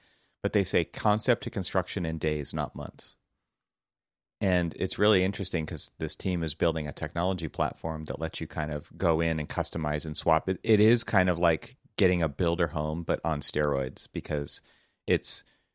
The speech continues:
updating in front of your eyes. So it's, and, and it's not as simple as, like, that, turning that third car garage into an office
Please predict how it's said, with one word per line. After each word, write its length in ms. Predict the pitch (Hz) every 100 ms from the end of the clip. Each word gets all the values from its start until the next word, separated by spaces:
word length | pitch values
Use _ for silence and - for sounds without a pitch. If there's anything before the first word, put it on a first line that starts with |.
| _ _ _ _
updating 520 | - 101 104 90 80 80
in 100 | 78
front 220 | - 82
of 80 | 76
your 120 | 62
eyes. 520 | 80 76 73 78 - - -
So 200 | - 107
it's, 120 | 98 -
and, 220 | 90 98
and 200 | 107 104
it's 160 | 95
not 200 | 107 101
as 100 | 95
simple 260 | - 95 92
as, 140 | 85
like, 340 | 82 78 - - _
that, 240 | - 101 -
turning 260 | 98 90 82
that 140 | -
third 300 | - 90 85
car 240 | - 87
garage 480 | 82 82 80 80 80
into 260 | 80 78 78
an 100 | 69
office 580 | 69 76 - 95 -